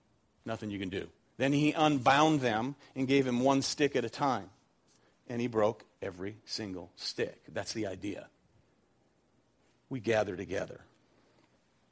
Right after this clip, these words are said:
So whether it's the ma-, whether it's marriage, whether it's family, the church itself, it's community that is better.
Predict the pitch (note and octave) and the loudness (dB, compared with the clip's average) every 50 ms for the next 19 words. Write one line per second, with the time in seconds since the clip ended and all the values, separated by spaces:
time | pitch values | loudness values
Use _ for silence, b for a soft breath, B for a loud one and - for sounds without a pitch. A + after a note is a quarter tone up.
0 | _ _ _ - - - - C#3+ B2+ A#2+ A2+ C3 C3 B2 B2 A#2+ A2 - - G#2+ | _ _ _ -18 -10 -2 2 2 2 4 4 4 4 4 2 0 -2 -4 -4 -2
1 | A2 A#2 B2 C3 D3+ D3+ B2+ B2 B2 B2 A#2 A2 A2 - A#2 B2+ C#3+ D#3 D#3 D#3 | 0 2 2 2 2 2 2 2 2 2 2 0 -2 -2 0 0 2 4 6 6
2 | D#3 D#3+ D#3+ D3+ C#3 - - - - G#2+ A2+ A2+ A2+ G#2+ G#2 - - - - D#3+ | 6 4 4 2 -2 -6 -8 -10 -10 -8 -6 -4 -4 -4 -4 -6 -8 -6 -2 0
3 | D3 D3 C#3+ C#3+ C#3 C#3 C#3 C3+ C3 B2+ b b b b b b b b b b | 2 2 2 2 2 0 0 -2 -4 -6 b b b b b b b b b b
4 | b b b _ - F#2+ - - - D3 C#3 - - A#2+ G2+ - - - C#3 C3+ | b b b _ -8 -6 -4 0 2 2 2 2 0 -6 -2 0 2 4 6 6
5 | C3 B2+ B2+ B2 - - - - b b b b b b b b b b _ _ | 8 6 4 2 -2 -8 -12 -14 b b b b b b b b b b _ _
6 | _ _ _ _ _ _ _ _ _ _ _ _ _ _ _ _ _ _ _ _ | _ _ _ _ _ _ _ _ _ _ _ _ _ _ _ _ _ _ _ _
7 | _ _ _ _ _ _ _ _ _ _ _ _ _ _ _ _ A2 G#2+ - - | _ _ _ _ _ _ _ _ _ _ _ _ _ _ _ _ -8 -8 -8 -6
8 | - - A#2+ A#2 B2 B2+ C3+ C3+ B2+ B2 A#2 - - A2+ F#2 E2 - _ _ _ | -4 -4 0 2 2 4 4 4 2 2 0 -2 -4 -4 -4 -4 -10 _ _ _
9 | _ _ _ _ _ _ _ _ _ _ _ _ _ _ _ _ _ _ _ _ | _ _ _ _ _ _ _ _ _ _ _ _ _ _ _ _ _ _ _ _
10 | _ _ _ F2 E2 E2+ D#2+ - E2 D2 C#2 - | _ _ _ -14 -14 -14 -14 -14 -14 -14 -14 -18